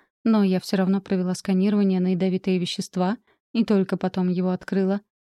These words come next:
Похоже, начала учиться жить в постоянной опасности. «Что там, послание от тайного воздыхателя?» предположила Мелисса, заглядывая в письмо из-за моего плеча.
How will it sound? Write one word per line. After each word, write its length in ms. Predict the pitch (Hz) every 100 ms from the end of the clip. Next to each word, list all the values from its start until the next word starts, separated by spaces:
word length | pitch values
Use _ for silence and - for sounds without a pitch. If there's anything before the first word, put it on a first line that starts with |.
| _ _ -
Похоже, 440 | 254 285 311 330
начала 400 | 277 233 233 233
учиться 460 | 208 214 208 339 277
жить 240 | 220 -
в 100 | -
постоянной 640 | 226 - 202 190 185 202
опасности. 680 | 269 202 208 - 233 - 175 - _ _ _ _ _ _ _ _ -
«Что 220 | - 208
там, 280 | 190 185 - _
послание 520 | 196 196 202 196 196
от 100 | 190
тайного 380 | - 196 196 196
воздыхателя?» 680 | 190 185 202 285 - 254 180 _ _ _ -
предположила 580 | 202 196 196 190 185 185
Мелисса, 520 | 185 180 185 - 262
заглядывая 640 | 226 196 190 185 202 247
в 100 | 277
письмо 360 | - - 196 185
из-за 200 | 180 196
моего 300 | 190 185 185
плеча. 440 | - 196 - 185